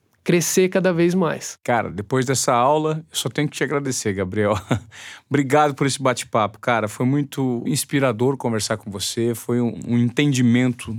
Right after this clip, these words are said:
Speaker 2: de como você, de fato... Eu já conheço a sua arte, né? Eu já conheço seus quadros.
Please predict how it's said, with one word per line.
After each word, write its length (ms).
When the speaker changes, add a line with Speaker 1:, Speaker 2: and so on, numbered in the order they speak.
Speaker 2:
de 140
como 240
você, 280
de 120
fato... 420
Eu 120
já 120
conheço 460
a 20
sua 240
arte, 280
né? 80
Eu 60
já 60
conheço 280
seus 180
quadros. 500